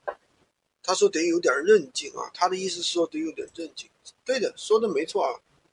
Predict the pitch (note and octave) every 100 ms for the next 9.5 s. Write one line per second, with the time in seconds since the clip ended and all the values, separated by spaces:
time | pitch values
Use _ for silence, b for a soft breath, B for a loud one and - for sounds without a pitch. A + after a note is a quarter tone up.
0 | _ _ _ - A3+ - G#3+ G#3+ G3+ D3
1 | E3+ G#3 A2+ C3 E3+ D3 A#2+ - _ C3
2 | C3+ F#3 G#3+ G#3+ F#3 G#3+ B3 - _ -
3 | G#3+ E3+ C#3+ C3+ C#3+ C#3 - A2+ G#2+ _
4 | _ _ _ _ _ B3 D4 B3 - F#3+
5 | C4 B3 A#3+ F#3 G#3+ G#3 A3 A3 A3+ A#3
6 | _ _ _ - G#3+ G#3+ - _ _ _
7 | _ - E4+ C4 G3+ G#3+ A3 G#3+ - _
8 | _ F#3 A#3 C#4 A3+ A3+ A#3 G#3+ E3 F3+
9 | A3+ A#3 G#3+ G#3